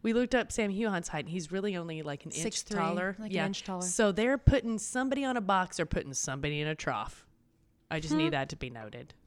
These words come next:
Speaker 2: He's a tall guy.
Speaker 1: They're all tall.
Speaker 2: Anyway, Murtaugh gets his big moment in the sun in the next episode, but,
Speaker 1: Mm-hmm.
Speaker 2: um, but it's, but we know now that the three of them are sort of all working together
Speaker 1: That's right.
Speaker 2: to stop, uh, Culloden from happening specifically.
Speaker 1: And
Speaker 2: And
Speaker 1: they're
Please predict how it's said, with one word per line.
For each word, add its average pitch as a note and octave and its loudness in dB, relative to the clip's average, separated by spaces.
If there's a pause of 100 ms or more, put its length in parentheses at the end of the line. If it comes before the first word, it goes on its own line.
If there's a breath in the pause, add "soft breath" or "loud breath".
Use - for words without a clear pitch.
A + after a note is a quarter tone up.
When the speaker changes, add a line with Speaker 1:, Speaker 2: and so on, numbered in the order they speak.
(440)
Speaker 2:
He's F3+ -10
a - -12
tall D#3+ -10
guy. D#3 -16 (280)
Speaker 1:
They're G#3+ 4
all E4 4
tall. A#3 6
Speaker 2:
Anyway, E3+ 2
Murtaugh A3 2
gets F3+ -6
his F3 -6
big F#3 -8
moment E3 -6
in D3+ -8
the D3+ -8
sun D#3 -10
in D3+ -12
the D3+ -12
next D3 -12
episode, D3+ -14
but, D#3 -6
Speaker 1:
Mm-hmm. F3+ -2
Speaker 2:
um, D#3+ -4
but F3 -4
it's, D3 -8
but F#3 -4
we F#3 -2
know F3 -2
now D#3+ -4
that D#3 -10
the E3 -10
three E3 -6
of D#3 -2
them D3+ -6
are - -8
sort D3+ -4
of D3+ -2
all D3+ 2
working D#3 -2
together D3 -6
Speaker 1:
That's C#3+ -10
right. B2 -12 (160)
Speaker 2:
to F#3 -4
stop, D#3+ 0 (160)
uh, D3+ -4
Culloden D#3 -2
from D3+ -10
happening C3+ -12
specifically. E3 -10
Speaker 1:
And - -6
Speaker 2:
And C4+ 4
Speaker 1:
they're F3 4